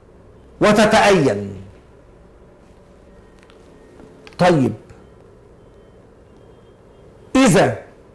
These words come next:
نتج عن الإذابة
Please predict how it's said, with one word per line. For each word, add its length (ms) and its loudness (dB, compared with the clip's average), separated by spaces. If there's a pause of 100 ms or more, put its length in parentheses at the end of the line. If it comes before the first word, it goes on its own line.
(460)
نتج 480 0 (1300)
عن 240 2
الإذابة 800 0